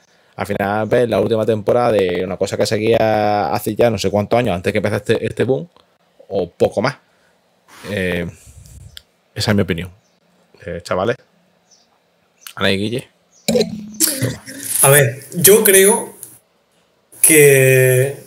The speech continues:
Speaker 2: cuanto más se haga, mejor. Porque al final, o sea, cuanto más entretenimiento se produzca, eh, más variedad hay de cara a que el consumidor pueda elegir una cosa o la otra. Pero sí es verdad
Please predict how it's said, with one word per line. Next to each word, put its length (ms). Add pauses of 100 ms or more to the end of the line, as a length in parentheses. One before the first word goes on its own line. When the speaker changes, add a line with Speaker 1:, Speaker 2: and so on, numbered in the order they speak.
(460)
Speaker 2:
cuanto 340
más 180
se 120
haga, 160
mejor. 380 (1700)
Porque 240
al 120
final, 460 (220)
o 40
sea, 580
cuanto 200
más 180
entretenimiento 600
se 100
produzca, 520 (680)
eh, 260
más 180
variedad 440
hay 280
de 140
cara 200
a 420
que 160
el 160
consumidor 420
pueda 180
elegir 260
una 140
cosa 180
o 40
la 100
otra. 220 (360)
Pero 300 (460)
sí 160
es 80
verdad 460